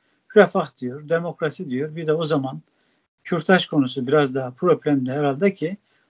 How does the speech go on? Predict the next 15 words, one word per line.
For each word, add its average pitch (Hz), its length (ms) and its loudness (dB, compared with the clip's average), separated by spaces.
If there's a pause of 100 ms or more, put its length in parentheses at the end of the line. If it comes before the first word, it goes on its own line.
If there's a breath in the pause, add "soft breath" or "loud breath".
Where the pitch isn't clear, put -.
onun 233 160 10
üzerinde 139 440 0
duruyorlar. 123 400 -14 (420)
Şimdi 220 320 4
burada 196 440 4 (400)
din, 190 380 4
iman, 175 720 -6
bayrak 170 520 -2 (280)
gidiyor, 170 500 -4 (100)
geliyor, 175 580 -2
bölündük. 170 720 0 (600)
Ülkeyi, 196 800 4 (760)
e, 156 460 -6
işgal 190 540 4
ediyorlar. 170 680 -2